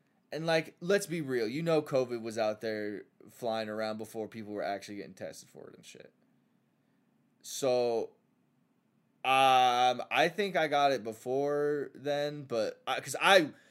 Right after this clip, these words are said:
had never been so sick in my life. I was sick from, like, the end of September to, like, the beginning of November. Like, it, the whole, I, it was awful. And it, I haven't been sick since then, too.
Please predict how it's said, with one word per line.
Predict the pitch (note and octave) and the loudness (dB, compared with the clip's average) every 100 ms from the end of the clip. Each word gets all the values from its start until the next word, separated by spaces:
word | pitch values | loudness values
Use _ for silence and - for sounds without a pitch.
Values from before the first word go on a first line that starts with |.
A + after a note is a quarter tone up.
| _ | _
had | D3+ C3+ B2 | 0 0 2
never | C#3+ C#3+ D3 | 2 2 0
been | C3+ C3 | -2 -4
so | - C#3+ C3+ C#3 | -2 2 2 2
sick | C3+ C#3 C3+ | 0 -2 -2
in | A2+ | -4
my | |
life. | A2 G#2 F#2 C#2 - - | -2 -2 -2 -6 -8 0
I | C3+ | 2
was | D#3 - | 2 -2
sick | E3+ E3 | -4 -4
from, | E3 D3 | -6 -2
like, | C3 A#2+ - _ _ _ - | 0 -2 -6 _ _ _ -8
the | C#3+ C#3 | -6 -2
end | D3+ D#3+ | -2 -2
of | |
September | - D3 D#3 C#3+ D3 | -2 -2 -2 -4 -4
to, | D3 | 0
like, | C3 - | 0 0
the | C3 | -6
beginning | G#2 A2 B2+ B2+ B2+ A#2+ | -6 -8 -2 -2 -2 0
of | A#2 A2 | 0 0
November. | A2+ G2+ G#2 E2 D#2+ G2 G#2+ | -4 -6 -8 -10 -12 -12 -10
Like, | A2 G2+ | -8 -6
it, | D3 - _ _ | -6 -8 _ _
the | A#2+ C3 | -4 -2
whole, | C#3+ - | -2 0
I, | C#3+ | 2
it | C3+ C#3+ | 2 -2
was | A#2 G2+ - | -6 -10 -8
awful. | A2+ G2+ - E2+ F2+ _ _ _ _ _ _ _ - | -6 -6 -8 -14 -16 _ _ _ _ _ _ _ -8
And | C3 C3+ | -6 -6
it, | C#3 - - | -8 -12 0
I | C#3+ | 4
haven't | F3 F3+ D#3+ | 6 6 4
been | D3 C3+ | -2 -2
sick | D#3 C#3+ | -2 -2
since | - B2+ - | -2 -2 -4
then, | A2 F#2+ | -8 -8
too. | - G2 | -8 -8